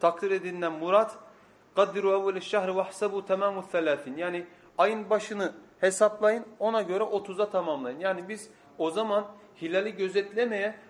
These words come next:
Ramazan'ın birinci günü çıkmayacağız. Ne zaman çıkacağız?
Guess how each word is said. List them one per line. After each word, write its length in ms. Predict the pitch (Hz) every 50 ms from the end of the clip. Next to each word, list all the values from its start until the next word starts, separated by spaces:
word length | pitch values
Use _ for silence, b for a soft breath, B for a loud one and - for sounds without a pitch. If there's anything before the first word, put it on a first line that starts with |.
| - -
Ramazan'ın 540 | 151 170 185 196 196 185 202 208 214 208 196
birinci 340 | 202 196 208 208 196 208 190
günü 220 | 208 214 220 214
çıkmayacağız. 680 | - - 214 - 180 165 156 139 123 120 107 - - - - - -
Ne 120 | 160 196 208
zaman 280 | 220 220 208 202 190
çıkacağız? 480 | 196 - - - - 226 240 240 -